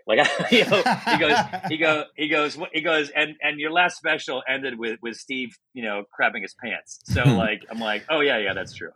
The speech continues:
Speaker 1: Okay, do
Speaker 2: Oh,
Speaker 1: whatever you
Speaker 2: I
Speaker 1: want."
Speaker 2: mean,
Speaker 3: I
Speaker 2: different people have different definitions of clean.
Speaker 3: <laughs> I s-
Speaker 2: It might
Speaker 1: I
Speaker 2: not
Speaker 1: mean,
Speaker 2: be
Speaker 1: but
Speaker 2: Gaffigan clean, but it's, uh,
Speaker 3: I
Speaker 1: But, you know, it, it's,
Speaker 3: I
Speaker 1: it
Speaker 3: think
Speaker 1: is
Speaker 3: your
Speaker 1: supposed
Speaker 3: show's
Speaker 1: to be
Speaker 3: pretty clean.
Speaker 1: innuendo. It, I think, I think it's pretty clean because,
Speaker 2: Yeah,
Speaker 1: look,
Speaker 2: it
Speaker 1: I,
Speaker 2: is,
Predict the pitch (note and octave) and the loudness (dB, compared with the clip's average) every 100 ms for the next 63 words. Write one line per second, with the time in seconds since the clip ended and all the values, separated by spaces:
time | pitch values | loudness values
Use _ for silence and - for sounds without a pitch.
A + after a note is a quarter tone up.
0 | - - F#3 A#3 - F3+ F#3+ G3+ - F3+ | -8 0 2 2 0 -2 2 2 2 2
1 | F#3+ F3+ - F3 F#3 E3+ E3 D#3+ D3+ - | 2 0 0 -2 0 0 0 -2 -4 -2
2 | D#3 D3+ E3 D3 D#3+ - F3 F3 F#3+ G#3+ | -2 -2 -2 -4 -4 -2 -2 0 2 6
3 | C3 A#2+ - - A2 C#3+ - D3+ E3+ E3 | 6 6 4 2 2 2 2 -2 2 4
4 | F3 A#3 F#3+ - F#3 E3+ D3+ - C#3+ D#3+ | 6 8 8 6 2 2 -2 -2 -2 0
5 | - D3 C3 A#2+ - A#2 B2 E3 A3 F#3 | 0 2 2 2 0 0 2 2 2 2
6 | E3+ G#3+ - C#4+ C4 A3 - - - - | 0 -2 -4 -4 2 2 2 -6 -6 -6
7 | - - A3 G#3+ G#3+ A3 G#3 F#3+ F3+ D3+ | -4 -2 0 0 0 0 0 0 0 4
8 | G3 F3+ C#3+ C3+ - B2+ B2 B2+ A#2 G2+ | 6 6 6 6 6 6 4 4 4 4
9 | G#2+ G#2 A2 A2 E2+ D2+ _ _ _ _ | 2 4 2 0 -4 -12 _ _ _ _
10 | _ - A#3 G#3 A#3+ F4+ A#3 A#3 C#4 D#4+ | _ -4 0 2 2 0 -2 -4 -4 -4
11 | C4 - A#3 F#3 - G3+ E3 D3 D#3+ C3+ | -4 -4 -6 -6 -6 -6 -6 -4 -4 0
12 | A2+ - E3 C3 C#3 F#2 | 0 0 0 0 -2 -4